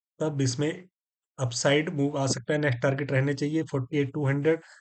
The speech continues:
और फिर इसके ऊपर फ़ोर्टी एट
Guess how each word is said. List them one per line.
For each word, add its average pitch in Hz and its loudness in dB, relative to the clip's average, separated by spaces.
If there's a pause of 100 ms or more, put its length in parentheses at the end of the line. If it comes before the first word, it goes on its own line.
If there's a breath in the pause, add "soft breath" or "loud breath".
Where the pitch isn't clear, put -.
(300 loud breath)
और 135 0
फिर 147 2
इसके 131 0
ऊपर 160 0 (380 loud breath)
फ़ोर्टी 143 0
एट 151 2